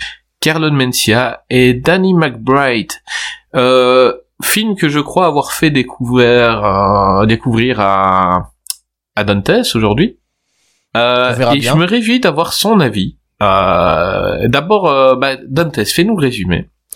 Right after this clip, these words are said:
Speaker 1: Et puis,
Speaker 2: Ok.
Speaker 1: euh, on aura ton avis.
Speaker 2: Alors, on suit dans ce film, dans, donc dans Les femmes de ses rêves, euh, on suit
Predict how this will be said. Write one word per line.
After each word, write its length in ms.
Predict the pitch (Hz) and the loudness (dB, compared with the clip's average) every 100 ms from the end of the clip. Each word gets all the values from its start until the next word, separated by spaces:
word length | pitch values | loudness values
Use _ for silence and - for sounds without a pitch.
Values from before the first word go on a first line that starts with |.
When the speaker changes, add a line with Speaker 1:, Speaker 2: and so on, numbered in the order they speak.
| - - | -10 -6
Speaker 1:
Et 120 | 117 | -4
puis, 340 | - 104 104 | -2 0 2
Speaker 2:
Ok. 80 | 80 | 2
Speaker 1:
euh, 60 | 80 | 2
on 200 | 92 92 | 2 2
aura 160 | 131 | 0
ton 180 | 131 127 | 0 0
avis. 280 | 120 80 73 - - - | -2 -2 -6 -10 -20 -8
Speaker 2:
Alors, 540 | 151 147 135 117 98 - | -2 0 2 0 -4 -6
on 240 | 135 135 | -2 -2
suit 960 | 123 - 196 196 214 220 214 214 214 180 | -2 -4 -2 0 2 2 2 2 2 0
dans 220 | 151 147 | 0 0
ce 180 | - 120 | -2 -6
film, 320 | - 190 143 | -2 -2 -2
dans, 200 | 78 85 | -4 -4
donc 280 | 82 92 90 | -6 -8 -6
dans 140 | 87 | -4
Les 120 | 87 | -4
femmes 360 | - - 135 110 | -6 -2 -4 -4
de 80 | 101 | -6
ses 180 | - | -4
rêves, 400 | 110 151 180 175 | 0 2 2 2
euh, 260 | 185 151 107 | -2 -2 -4
on 100 | 101 | -4
suit 220 | - - | -4 -4